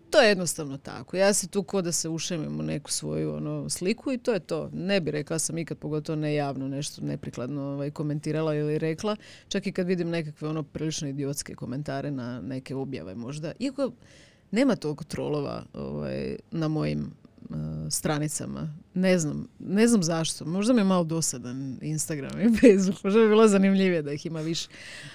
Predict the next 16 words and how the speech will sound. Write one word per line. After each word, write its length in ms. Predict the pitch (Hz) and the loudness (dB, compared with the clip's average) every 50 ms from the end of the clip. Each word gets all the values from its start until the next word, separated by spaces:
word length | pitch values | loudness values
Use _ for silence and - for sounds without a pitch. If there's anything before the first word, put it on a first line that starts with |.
| - - _ | -20 -16 _
Ali, 360 | - 175 180 180 185 190 185 190 | -2 0 2 4 4 4 4 6
ovaj, 640 | 190 185 185 180 180 185 185 185 185 185 180 175 - - - | 6 4 4 4 4 4 4 4 4 4 2 2 0 4 8
ono, 200 | 277 285 226 190 | 10 10 10 8
kad 280 | - - 247 262 247 208 | 4 6 8 8 8 8
uleti 560 | 208 214 240 277 330 - - - 277 262 226 | 8 6 6 6 4 4 2 0 2 2 2
nekad 420 | - 202 208 214 220 - 190 151 | 2 2 4 4 2 2 0 -2
neki 260 | 156 185 190 190 - - | 0 0 -2 -2 -4 -8
komentar, 600 | - 170 165 165 170 185 - - 254 262 240 202 | -6 -6 -4 -2 -4 -2 2 4 4 6 4 4
zaista 480 | 170 190 180 202 202 208 220 - - 175 | 2 4 6 8 8 8 6 4 2 0
imam 260 | 160 175 185 185 190 | 0 2 2 2 2
vremena, 460 | 170 180 233 285 269 240 226 190 170 | 4 4 6 6 6 6 4 4 2
imam 260 | 160 160 170 170 160 151 | 0 0 0 0 0 0
odmak 640 | 151 156 170 175 208 220 226 - - - - _ _ _ _ _ _ - | 0 0 0 0 0 -2 -4 -6 -12 -20 -20 _ _ _ _ _ _ -6
reagirati. 640 | - 156 151 147 143 143 143 135 147 151 - - - | -2 -2 -2 -2 -2 -6 -8 -8 -8 -10 -12 -14 -10
To 200 | _ - 196 196 | _ 4 4 6
je 160 | 175 165 156 | 6 4 0